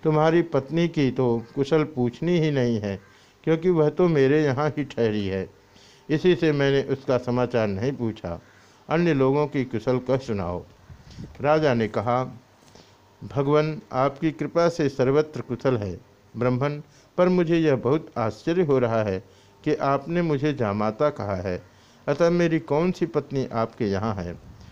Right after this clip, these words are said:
ऋषि बोले, "राजन, जो जगत में अद्वितीय सुंदरी है, वह रेवती नाम की तुम्हारी पत्नी यहाँ है।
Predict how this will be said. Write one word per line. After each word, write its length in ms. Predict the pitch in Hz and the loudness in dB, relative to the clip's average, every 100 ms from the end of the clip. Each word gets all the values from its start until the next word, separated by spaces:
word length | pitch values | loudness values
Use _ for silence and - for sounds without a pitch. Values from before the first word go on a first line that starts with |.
| - - | -18 -6
ऋषि 260 | 135 156 160 | -4 0 2
बोले, 320 | 127 104 104 | 2 2 2
"राजन, 480 | 104 110 127 135 139 - - - - | 2 2 0 -2 -6 -12 -20 -20 -8
जो 180 | 131 170 | 0 0
जगत 360 | 139 151 175 175 | 2 2 2 0
में 180 | 175 170 | -2 -2
अद्वितीय 500 | 135 120 131 135 160 | 0 0 -2 0 -2
सुंदरी 500 | - 110 104 120 151 | -2 -2 0 0 0
है, 240 | 110 90 - - | 0 -4 -6 -10
वह 180 | 110 131 | -2 0
रेवती 420 | 123 139 139 165 | 2 2 0 -2
नाम 300 | 170 139 135 | 0 0 -2
की 340 | 131 123 127 127 - - _ - | -4 -4 -4 -6 -16 -20 _ -4
तुम्हारी 420 | 139 127 139 139 | -2 0 0 0
पत्नी 380 | 135 104 - 139 | -2 -6 -4 -6
यहाँ 400 | 123 101 127 131 | -2 -2 -2 -2
है। 200 | 92 87 | -4 -6